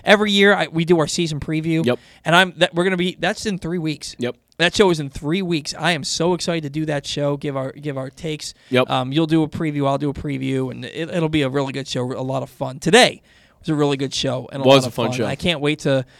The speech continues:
Speaker 1: check, uh, on all these signings and whatnot and see
Speaker 2: Right.
Speaker 1: how U M B C's doing. Uh,
Speaker 2: Yeah, I've been, I've been kinda checking for signings. Nothing really going on at the moment. Uh, but, you know, I'm sure they'll filter in throughout the day. Um, doesn't help being blocked by John Heyman. Can't see what he tweets,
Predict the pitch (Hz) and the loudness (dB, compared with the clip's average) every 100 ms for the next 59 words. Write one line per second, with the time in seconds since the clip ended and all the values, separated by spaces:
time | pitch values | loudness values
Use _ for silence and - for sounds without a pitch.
0 | - _ - 180 160 156 143 131 135 139 | -20 _ 0 2 4 6 8 6 4 0
1 | - 143 143 143 139 - 143 139 131 135 | -2 0 2 0 0 -2 -4 -4 -6 -8
2 | 131 123 123 120 120 - 127 - 277 311 | -8 -8 -8 -8 -8 -10 -12 -4 0 0
3 | 262 269 214 202 - 196 165 143 131 135 | 0 -2 -4 -6 -8 -8 -8 -10 -10 -14
4 | 165 - - - 143 165 185 165 175 190 | -16 -18 -14 6 8 8 6 2 4 4
5 | 185 - 151 143 127 127 127 123 117 107 | 4 4 2 2 -4 0 2 4 2 0
6 | 120 117 117 113 110 110 110 107 107 104 | -2 0 0 2 2 0 0 -4 -2 -2
7 | 104 101 - - 101 104 101 98 92 110 | -2 -4 -8 -10 -6 -4 -4 -4 0 2
8 | 104 104 - - 127 110 104 107 - 127 | 2 -2 -8 -4 0 0 0 -2 2 4
9 | 113 104 113 107 107 101 107 101 101 104 | 4 2 0 0 -2 -4 -6 -6 -6 -4
10 | 101 98 - _ - 104 98 95 95 85 | -4 -8 -16 _ -16 -8 -6 -6 -8 -2
11 | 147 165 135 131 - 117 104 110 107 - | 2 4 6 4 4 -2 0 -2 -2 -2
12 | 101 104 101 104 98 98 - 117 - 110 | -4 -4 -6 -6 -8 -6 -2 -2 -2 -2
13 | 107 98 104 | -4 -4 -6